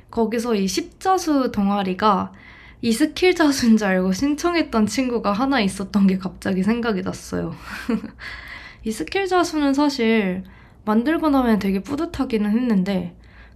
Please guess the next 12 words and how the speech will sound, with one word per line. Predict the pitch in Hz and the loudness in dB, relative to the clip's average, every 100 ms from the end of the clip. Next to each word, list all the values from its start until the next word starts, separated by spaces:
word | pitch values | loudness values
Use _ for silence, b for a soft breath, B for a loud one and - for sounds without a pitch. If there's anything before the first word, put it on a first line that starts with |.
| - | -2
사실 | 277 262 | 0 2
이걸 | 226 226 220 | 4 4 4
대체 | 208 202 - 208 190 196 - | 0 -4 -2 0 0 -4 -4
어디다 | 214 240 294 269 240 226 | -2 2 4 4 4 2
사용해야 | 226 294 311 277 226 | 2 0 0 2 2
하는가에 | 254 277 269 240 208 | 2 2 0 0 0
대한 | 196 190 | 0 2
의문을 | 185 180 226 208 | 2 2 2 2
가지긴 | 190 190 180 202 202 190 190 | 0 -4 -4 -4 -4 -2 0
했던 | 220 - 240 208 | -2 -2 -2 0
기억이 | 185 208 214 185 | 0 2 2 2
있네요. | 170 160 160 170 | -4 -8 -10 -12